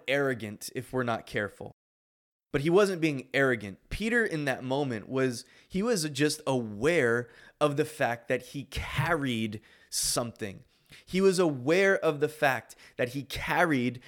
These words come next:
the very presence of the Messiah, the very presence of Jesus, Jesus Christ of Nazareth with him,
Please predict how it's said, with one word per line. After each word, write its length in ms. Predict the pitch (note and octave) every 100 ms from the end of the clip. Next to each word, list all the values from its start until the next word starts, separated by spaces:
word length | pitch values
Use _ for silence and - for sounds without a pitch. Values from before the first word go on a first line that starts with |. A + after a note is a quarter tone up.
| - -
the 120 | C3+
very 400 | A#2+ C#3+ F3 F#3
presence 720 | - - D#3+ E3 C3+ B2 A#2+ -
of 280 | C#3 D#3 E3
the 80 | E3
Messiah, 560 | D3+ C#3 - G2+ A2+ B2
the 120 | B2+
very 320 | A#2+ D3 F3
presence 460 | F3 D#3+ D3+ C#3 -
of 220 | C3 A#2
Jesus, 560 | G2+ D3 D#3 A#2 A2+
Jesus 420 | G#2+ C#3+ E3 E3+ D#3+
Christ 380 | - E3 D#3
of 100 | D3
Nazareth 480 | C3+ C3+ C#3+ B2+ A#2
with 280 | A#2+ E3+ -
him, 240 | A#2+ A2